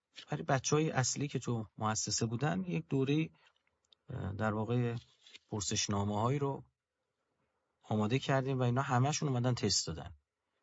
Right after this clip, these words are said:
نکتهٔ عجیبی که این روانشناس محترمی که جزو نخبه‌های کشورم هست، خدمت شما عرض می‌کنم، اه، متوجه شده بود، میگفتش که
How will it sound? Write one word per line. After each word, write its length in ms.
نکتهٔ 420
عجیبی 500
که 160
این 240
روانشناس 520
محترمی 600
که 140
جزو 300
نخبه‌های 640
کشورم 460
هست، 380
خدمت 360
شما 220
عرض 180
می‌کنم، 380
اه، 360
متوجه 540
شده 280
بود، 180
میگفتش 480
که 240